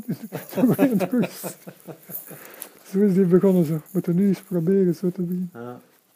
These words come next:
Speaker 1: De Marokkanen doen dat, hè. Dat zijn allemaal zo'n soort winkels. Maar dat was in onze tijd ook zo. En dat was dat ook zo, sluitingstijd. Dat was allemaal niet verplicht. Je,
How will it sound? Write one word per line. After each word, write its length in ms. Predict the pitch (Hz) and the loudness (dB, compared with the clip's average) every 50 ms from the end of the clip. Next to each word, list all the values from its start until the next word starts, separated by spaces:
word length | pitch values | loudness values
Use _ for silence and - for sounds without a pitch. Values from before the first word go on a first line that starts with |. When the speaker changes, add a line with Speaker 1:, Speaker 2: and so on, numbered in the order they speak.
| _ _ | _ _
Speaker 1:
De 100 | 170 147 | -10 -8
Marokkanen 600 | 143 143 135 139 - - - 147 170 190 202 190 | -6 -6 -6 -8 -8 -8 -8 -6 -6 -6 -6 -6
doen 180 | 240 247 247 233 | -6 -6 -6 -6
dat, 100 | 202 143 | -6 -6
hè. 100 | 156 208 - _ - _ - - - - _ - _ _ | -8 -10 -12 _ -20 _ -20 -20 -20 -20 _ -20 _ _
Dat 80 | - - | -20 -8
zijn 160 | - 196 190 | -4 -4 -4
allemaal 180 | 202 208 214 | -2 -4 -6
zo'n 140 | - - 208 | -4 -4 -6
soort 300 | - - - 208 196 - | -8 -4 -6 -6 -6 -4
winkels. 380 | 196 202 196 180 175 165 - - - | -4 -2 -2 -2 -2 -4 -8 -12 -8
Maar 120 | - 160 | -8 -6
dat 160 | 139 156 156 165 | -4 -4 -4 -2
was 140 | 160 147 147 - - - - _ _ - _ _ _ - | -2 -4 -6 -8 -16 -20 -20 _ _ -20 _ _ _ -2
in 160 | - 175 170 180 | 0 0 2 2
onze 240 | 190 180 175 180 | 0 0 -2 -2
tijd 280 | - 214 196 190 190 - | -2 -2 -2 -2 -2 -4
ook 100 | 190 - | -8 -10
zo. 160 | - - - 160 160 160 160 - - - - - - - - - - _ _ _ _ - - - | -4 -4 -4 -4 -4 -8 -12 -16 -20 -20 -20 -20 -20 -20 -20 -20 -20 _ _ _ _ -20 -20 -12
En 100 | - 156 | -10 -8
dat 100 | 143 147 | -6 -4
was 140 | 147 156 147 | -4 -4 -4
dat 120 | 151 165 165 | -4 -4 -4
ook 120 | 165 - | -6 -6
zo, 180 | - - 185 175 | -6 -6 -6 -6
sluitingstijd. 800 | - - 165 165 175 180 - 180 - - - 196 190 202 196 | -4 -4 -2 -2 0 0 -2 -6 -6 -4 -4 -2 -2 -2 -2
Dat 100 | - 170 | -2 -4
was 160 | 160 156 - | -6 -6 -6
allemaal 200 | 160 156 151 160 | -6 -6 -4 -4
niet 120 | 156 160 - | -4 -6 -6
verplicht. 460 | - 160 - - 180 175 175 - - | -4 -6 -4 -4 -4 -6 -6 -8 -12
Je, 120 | - 160 | -14 -14